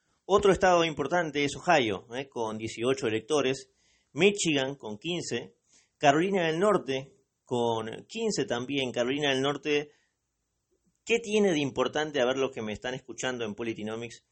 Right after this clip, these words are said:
Carolina del Norte, fue allí donde falleció George Floyd y donde las protestas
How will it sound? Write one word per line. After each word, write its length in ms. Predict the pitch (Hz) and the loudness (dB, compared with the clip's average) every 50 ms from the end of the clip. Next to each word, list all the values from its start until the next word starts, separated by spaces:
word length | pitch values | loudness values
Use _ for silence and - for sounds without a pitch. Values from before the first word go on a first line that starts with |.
| _ _ _ | _ _ _
Carolina 380 | - 107 104 117 120 120 113 | -4 -2 0 0 0 0 0
del 120 | 113 113 127 | -2 0 0
Norte, 380 | 147 151 143 - 107 92 85 - | 0 0 -2 -2 -6 -10 -10 -6
fue 120 | - 120 | -2 -2
allí 320 | 117 117 - 127 135 139 143 | -2 -2 -2 -4 -4 -4 -2
donde 420 | 131 123 120 120 117 127 131 131 - - _ _ _ _ _ - | -2 0 0 2 2 2 0 0 -2 -12 _ _ _ _ _ -2
falleció 640 | - 120 110 - 110 - 113 113 117 120 120 - _ _ _ | 0 0 0 0 -4 -4 -2 -2 -2 -2 -2 -6 _ _ _
George 280 | - - 131 131 131 - - | -4 0 0 0 0 -4 -12
Floyd 420 | - - 151 170 165 123 95 - - _ _ _ _ _ _ _ _ _ _ _ _ | -4 2 4 4 4 4 2 -2 -6 _ _ _ _ _ _ _ _ _ _ _ _
y 200 | - 113 113 113 | -10 -6 -4 0
donde 880 | 107 117 117 117 113 107 110 113 110 110 110 107 110 110 107 107 104 104 107 | 0 0 0 0 0 0 2 4 4 4 4 4 2 2 2 0 0 -2 -2
las 220 | 113 113 113 117 | -2 -2 -2 -2
protestas 640 | - 117 120 117 147 139 - - 143 147 143 - | -2 -4 -2 -2 -2 -2 0 0 0 0 -2 -4